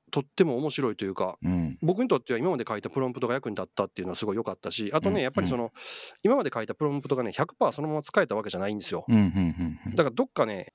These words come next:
Speaker 1: うん、やっぱり今までのコンテンツ制作も百パーセントエーアイにやらせたわけじゃなくて、やっぱり自分の手を加えたりとかやっぱしてたので、
Speaker 2: うん。
Speaker 1: そういうところは省いて、で、割合で言ったら自分が書いてるコンテンツの五十パーセントぐらいにできかな。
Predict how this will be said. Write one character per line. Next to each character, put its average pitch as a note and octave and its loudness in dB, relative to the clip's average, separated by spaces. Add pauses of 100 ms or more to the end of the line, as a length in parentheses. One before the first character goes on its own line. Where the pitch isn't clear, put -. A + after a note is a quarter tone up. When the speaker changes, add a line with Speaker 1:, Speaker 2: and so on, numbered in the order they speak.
(100)
Speaker 1:
う A#2+ -4
ん、 G#2 -6 (260)
や F3 6
っ - -18
ぱ G#3+ -2
り B2+ -4
今 G#3 4
ま G3+ 0
で A2+ -2
の G2+ -6 (460)
コ D3+ 2
ン C#3 2
テ D3 -2
ン C#3 -4
ツ - -8
制 D#3 2
作 G#2+ -4
も G#2+ -4 (100)
百 E3+ 0
パ G3+ 2
ー F#3+ -4
セ C4+ -4
ン G3 -2
ト G#2+ 2
エ G#2 0
ー B2 -2
ア C#3+ 0
イ A2+ -2
に G2 -4
や A#2+ 0
ら A#2 -4
せ B2 -6
た A#2 0
わ G2+ -4
け G#2 -8
じ F#2+ -6
ゃ F#2 -6
な F2+ -10
く - -14
て、 A2 -2
や A#2 0
っ C#3 -6
ぱ F3 -2
り B2+ -8
自 C3 -2
分 F3+ 0
の A#3+ 0
手 A#3+ 0
を G3+ -2
加 D#3 -2
え D3 0
た A#2+ -4
り G2+ -4
と G2 -8
か F#2+ -2
や F2+ -2
っ - -8
ぱ G2 -8
し - -2
て E3+ -4
た D3 6
の F2+ -6
で、 F#2+ -4 (240)
Speaker 2:
う G#2+ 4
ん。 G2+ 8
Speaker 1:
そ B3 6
う C4+ 4
い - 2
う - 0
と C4+ 0
こ F#3+ 4
ろ G#2+ 2
は - -14
省 E3+ 0
い G#2 -2
て、 G2+ -4 (440)
で、 E3+ 2 (200)
割 D3 2
合 F3+ 2
で F#3 0
言 G#3+ 0
っ - -20
た F3+ 6
ら G2+ -2
自 A#2 -4
分 C#3+ 0
が F#3 0
書 A#2+ -2
い A#2 -2
て A#2 -2
る A#2 -2
コ F3+ 0
ン F#3 -2
テ F3 0
ン E3+ -4
ツ E3 -4
の D#3+ 0
五 A2 -2
十 A2+ -4
パ A#2+ 0
ー A#2+ -2
セ D#3 -2
ン - -2
ト E3+ -2
ぐ B3+ 2
ら G3 2
い - 0
に A#2+ -4
で A2+ -2
き - -10
か F#2 -4
な。 B2+ -6